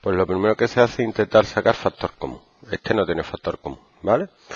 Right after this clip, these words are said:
Paso cero, paso uno. Factor común, no tiene.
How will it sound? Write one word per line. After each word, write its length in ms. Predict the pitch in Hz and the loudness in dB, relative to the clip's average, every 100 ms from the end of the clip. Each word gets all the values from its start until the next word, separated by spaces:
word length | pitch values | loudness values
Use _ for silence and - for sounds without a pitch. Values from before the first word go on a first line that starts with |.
| - - - - - - - _ _ _ _ | -12 -10 -10 -12 -14 -16 -20 _ _ _ _
Paso 280 | - 87 92 | -6 -4 -8
cero, 360 | - - - - _ _ _ - - | -10 -12 -14 -20 _ _ _ -20 -12
paso 280 | 80 - 60 | -12 -8 -12
uno. 180 | 52 - - | -12 -20 -12
Factor 440 | - - - 90 | -12 -2 -2 0
común, 280 | 90 60 - _ _ - | -4 -6 -12 _ _ -12
no 340 | 92 98 98 | -4 -2 -2
tiene. 420 | - 60 - _ | -6 -12 -14 _